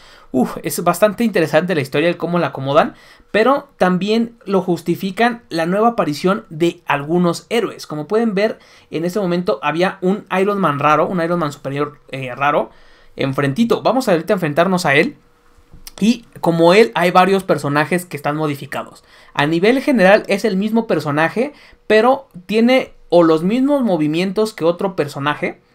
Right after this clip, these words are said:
Eh, digamos que es como los <laughs>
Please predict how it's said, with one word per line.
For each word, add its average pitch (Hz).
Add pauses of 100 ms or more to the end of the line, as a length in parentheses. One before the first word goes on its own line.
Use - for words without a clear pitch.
(680)
Eh, 135
digamos 170
que -
es 185
como 156
los 131 (1300)
<laughs> 185